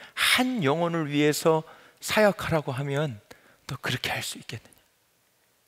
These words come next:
두세 사람이 모인 곳에서도 지금과 같이 이렇게 많은 사람이 함께 예배드리는 것처럼 똑같이 예배드릴 수 있겠느냐? 기쁨으로 예배할 수 있겠느냐?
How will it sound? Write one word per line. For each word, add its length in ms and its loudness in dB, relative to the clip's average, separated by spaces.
두세 400 4
사람이 420 6
모인 360 4
곳에서도 600 0
지금과 460 4
같이 320 6
이렇게 320 4
많은 640 2
사람이 420 6
함께 560 0
예배드리는 560 2
것처럼 460 -4
똑같이 480 -2
예배드릴 400 0
수 160 -6
있겠느냐? 320 -16
기쁨으로 640 0
예배할 320 2
수 140 -6
있겠느냐? 500 -6